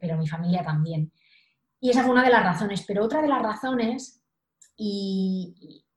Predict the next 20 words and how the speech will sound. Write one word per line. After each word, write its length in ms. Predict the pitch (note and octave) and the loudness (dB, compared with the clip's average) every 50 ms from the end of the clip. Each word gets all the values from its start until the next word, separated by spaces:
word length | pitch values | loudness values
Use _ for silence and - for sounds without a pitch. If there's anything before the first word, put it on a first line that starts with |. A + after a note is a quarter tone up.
| _ _ _ _ _ | _ _ _ _ _
y 280 | - A3 G#3 F#3 - - | -6 -6 -6 -6 -6 0
creo 220 | - A3+ A3 A#3 A3+ | 2 4 4 6 6
que 320 | A#3+ B3 A#3+ A#3+ F#3+ - - | 8 6 6 6 6 4 4
puede 200 | - A#3 A#3 A#3+ | 4 6 6 4
sonar 260 | B3 B3+ A#3 A#3 A#3 | 4 2 2 4 4
un 120 | A#3 A3+ | 4 4
poco 280 | - A#3 A3+ A3 G#3+ G#3+ | 2 2 2 2 2 4
raro, 400 | G3 A3 A#3 A#3+ A#3 A3+ G#3+ F#3+ | 4 6 6 6 6 6 4 2
pero 760 | F3+ G#3 F#3+ G3 G3 F#3+ F#3+ F#3 F3+ F3+ F3+ F3+ - - - _ | 2 0 0 0 0 0 -2 -2 -2 -4 -6 -8 -10 -12 -12 _
porque 220 | - A3+ - G#3+ F3+ | -2 -2 0 0 -2
se 120 | - A3 | 0 0
idealiza 560 | G3 F3+ F3+ F3 F3+ G#3+ A#3 A3 - - F3 F3 | 0 0 0 2 2 2 2 2 0 0 0 0
mucho 580 | F#3 G3+ G#3+ - - - F#3 E3+ F3 F3 - - _ _ _ _ _ _ _ _ _ _ _ _ | 2 2 0 -2 -2 -4 -4 -4 -6 -8 -12 -16 _ _ _ _ _ _ _ _ _ _ _ _
el 100 | - G3+ | 0 0
viajar 360 | F3+ G3 F#3 - - G3+ G3+ G3 | 2 2 2 0 -2 -2 -2 -2
y 80 | F#3 | -2
trabajar 380 | - F#3 F#3 F#3 F3+ - G3 G3 | 0 0 0 0 -2 0 0 0
a 60 | F3+ | 2
la 100 | F3+ F3+ | 2 2
vez, 340 | G3+ G#3 G3+ G#3 - - | 2 0 0 0 -4 -8